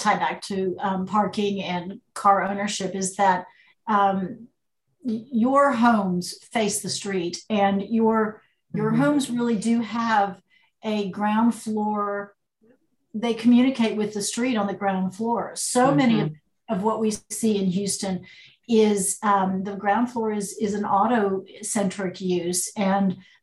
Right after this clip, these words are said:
Speaker 1: living happens on the second floor, or, or living happens behind the garages, so that the, the house,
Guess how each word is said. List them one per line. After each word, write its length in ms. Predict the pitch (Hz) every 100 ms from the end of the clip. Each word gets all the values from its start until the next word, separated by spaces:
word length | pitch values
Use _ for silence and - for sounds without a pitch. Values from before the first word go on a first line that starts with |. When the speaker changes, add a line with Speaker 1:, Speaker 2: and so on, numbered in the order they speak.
| _ -
Speaker 1:
living 340 | 226 233 247
happens 380 | 220 208 208 190
on 100 | 202
the 80 | 196
second 360 | - 220 226 208
floor, 440 | - 185 165 170
or, 440 | 233 226 220 214 - _ _
or 580 | 254 277 262 220 214 - - _
living 320 | 226 220 220
happens 400 | 208 202 208 196
behind 480 | - 190 208 233 247
the 40 | 226
garages, 680 | 180 170 165 165 185 185
so 100 | -
that 200 | 185 190 -
the, 360 | 196 185 180 -
the 100 | 190
house, 680 | 196 240 233 220 214 -